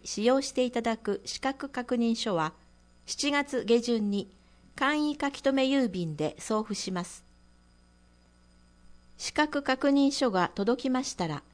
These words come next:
記載事項に誤りがないかを確認し、注意事項をお読みください。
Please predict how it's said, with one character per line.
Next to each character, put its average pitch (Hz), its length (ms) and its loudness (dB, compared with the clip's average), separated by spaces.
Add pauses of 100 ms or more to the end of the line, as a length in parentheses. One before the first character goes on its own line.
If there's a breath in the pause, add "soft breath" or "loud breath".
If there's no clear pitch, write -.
(380 soft breath)
記 - 100 -10
載 302 260 4
事 294 140 0
項 226 220 4
に 185 260 0
誤 277 320 4
り 285 120 2
が 214 120 2
な 202 140 0
い 226 80 0
か 170 180 -4
を 151 80 -2
確 160 300 -4
認 220 240 2
し、 - 340 -6 (420 soft breath)
注 311 280 4
意 285 100 2
事 277 140 -2
項 196 280 2
を 175 160 0
お 185 60 0
読 185 160 2
み 202 120 -2
く 202 100 -6
だ 190 120 -4
さ 175 200 -6
い。 156 80 -10